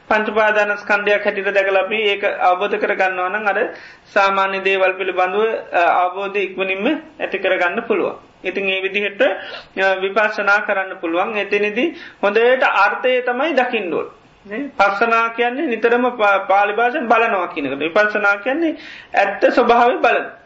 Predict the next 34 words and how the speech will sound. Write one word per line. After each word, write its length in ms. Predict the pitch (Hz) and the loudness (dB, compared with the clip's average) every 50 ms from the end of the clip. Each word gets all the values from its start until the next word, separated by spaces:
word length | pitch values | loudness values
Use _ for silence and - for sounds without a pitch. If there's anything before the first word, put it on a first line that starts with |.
| _ | _
දැන් 200 | - - 214 220 | -2 0 0 2
රූපේ 420 | 214 214 214 220 214 233 240 233 226 | 0 0 -2 0 2 4 4 4 4
ඇත්ත 180 | 220 214 - | 2 2 2
ස්වභාවය 380 | 233 233 240 226 220 233 233 226 | 2 2 2 2 2 2 2 2
මොකද්ද? 260 | 226 233 285 370 302 | 0 -2 -2 -2 0
වෙනස් 400 | 320 247 254 269 285 269 - - | 2 2 4 4 4 2 0 0
වෙනවා. 240 | - 180 139 - - - - _ _ _ _ - | -2 -2 -2 -4 -8 -12 -20 _ _ _ _ -10
ඉතින් 220 | 185 - 240 233 | -6 -4 -2 0
ඒක 240 | 214 214 220 220 220 | 0 0 0 2 2
අපි 200 | 247 240 247 302 | 2 2 2 0
හොඳට 340 | 277 240 226 226 233 240 - 381 370 - - - - - - | 0 0 0 0 0 0 0 -2 -6 -6 -10 -18 -20 -20 -4
දකින්න 400 | - 208 214 214 220 226 220 214 208 | 0 0 2 2 0 0 -2 -2 -2
රූපය 320 | 196 202 208 208 208 220 220 220 | 0 0 -2 -2 0 0 -2 0
කියන්නේ 280 | 220 - 381 349 349 294 | 0 -2 -2 0 2 2
වෙනස් 320 | 247 254 262 254 247 - | 4 4 4 2 2 0
වෙන 120 | 233 214 190 | -2 -2 -2
එකක්. 160 | 175 165 160 143 - - | -2 -2 -2 -2 -2 -4
ඒ 240 | - 175 190 220 247 | -2 0 2 2 2
සිහිය 360 | 240 240 233 226 226 247 254 | 0 -2 -4 -2 -2 -2 0
තමයි 420 | 254 254 254 254 285 359 359 381 - | 0 0 0 0 -2 -2 -2 -2 -2
උපදව 340 | 254 - 269 240 220 202 180 | 0 2 2 4 4 4 2
ගන්න 260 | 170 151 135 127 127 | 2 0 -2 -4 -6
ඕන. 140 | 120 85 - - - _ _ _ | -8 -8 -10 -12 -20 _ _ _
රූපේ 400 | - 180 185 190 190 214 226 233 | -2 -2 -2 0 2 2 2 2
වෙනස් 280 | 233 226 214 214 214 | 2 2 0 0 -2
වෙන 140 | - 202 185 | -4 -4 -4
එකක්. 180 | 180 175 - 151 139 - - - - - - - - - - - _ | -4 -2 0 0 0 0 -2 -10 -16 -20 -20 -20 -20 -20 -20 -20 _
වේදනාව 540 | - 180 185 202 208 208 208 208 208 202 202 202 | -6 -2 0 0 2 2 2 0 0 0 0 0
ගත්තොත් 340 | 202 196 190 196 - 254 254 | 0 -2 0 0 -2 -2 0
වේදනාව 480 | - 226 220 214 208 220 220 233 254 262 | 0 0 0 0 0 -2 -2 -2 -2 -2
වෙනස් 280 | 247 233 233 220 - | -2 -2 -4 -4 -6
වෙන 120 | 202 196 185 | -6 -6 -4
එකයි 280 | 190 196 220 240 240 | -4 -2 -2 -2 0
අනිත්‍ය 380 | 233 214 214 220 214 208 - 220 | -2 -4 -6 -8 -8 -6 -4 -2